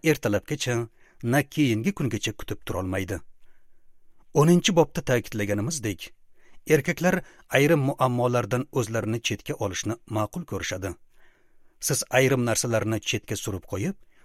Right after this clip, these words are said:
ularni boshqa eslamasligingiz mumkin. Ichingizda xuddi xotiningizda bo'lgani kabi katta bosim va keskinlik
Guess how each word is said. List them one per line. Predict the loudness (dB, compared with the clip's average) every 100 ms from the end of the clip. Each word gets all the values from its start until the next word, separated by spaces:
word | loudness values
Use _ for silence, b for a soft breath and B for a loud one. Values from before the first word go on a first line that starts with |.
| -10
ularni | -2 -2 0 0
boshqa | -2 -2 -6 -8 -6
eslamasligingiz | -4 -2 -2 -2 -4 -4 -4 -4 -2
mumkin. | -2 0 -4 -4 -20 _ _ _ _ _ _ -4
Ichingizda | 0 2 0 0 -2 0 0 -2 b b b -2
xuddi | -2 0
xotiningizda | -2 -2 0 0 0 -2 -4
bo'lgani | -2 -2 -2 -4 -4
kabi | -4 -2 -4 -6 b b -2
katta | -2 -2 -4
bosim | -2 -2 -2 0 -2 B B -6
va | -4
keskinlik | -4 -2 -2 -2 -4 -4 -6